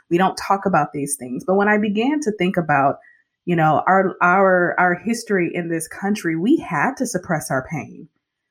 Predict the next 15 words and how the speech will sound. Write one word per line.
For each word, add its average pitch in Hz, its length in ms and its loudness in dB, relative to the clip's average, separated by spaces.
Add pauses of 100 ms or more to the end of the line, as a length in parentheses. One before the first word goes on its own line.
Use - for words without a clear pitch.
(180)
You 226 260 2
showing 220 480 0
your 180 300 2 (100)
pain 202 520 -4
<clears throat> - 40 2
meant 240 540 4
that 190 80 2
someone 202 380 2
w-, 180 200 -6
could 196 140 -2
either 165 200 0
use 196 280 -2
it 208 80 0
against 175 420 -4
you. 262 260 0